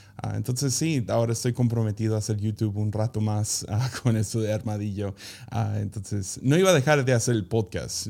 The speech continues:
ah, pero, pero sí, los, la, la, yo sé que la mayoría de ustedes escuchan en Spotify, en iTunes, ah, en SoundCloud.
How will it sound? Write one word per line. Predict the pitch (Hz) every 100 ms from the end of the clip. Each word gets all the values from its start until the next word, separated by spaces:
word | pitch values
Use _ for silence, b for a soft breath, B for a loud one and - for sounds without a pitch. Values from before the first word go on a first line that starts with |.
| -
ah, | 101 98 95 98 95 _ _ _
pero, | 113 104 101 98 B B B - _
pero | - 123
sí, | - 135
los, | 117 104 - - - _ _ _ _ _ _ - -
la, | 120 117 117 113
la, | - 113 107 -
yo | 135 139
sé | 123 135 123
que | 123
la | 113
mayoría | 113 110 113 110 110
de |
ustedes | 110 - 107 107 101
escuchan | 101 - - 113 107 110 107
en | 101 92
Spotify, | - - 113 110 107 104 104 101
en | 107 101
iTunes, | 104 - 104 104 90 - B B B B -
ah, | 101 101 101 -
en | 104 101
SoundCloud. | - 110 110 110 110 104 101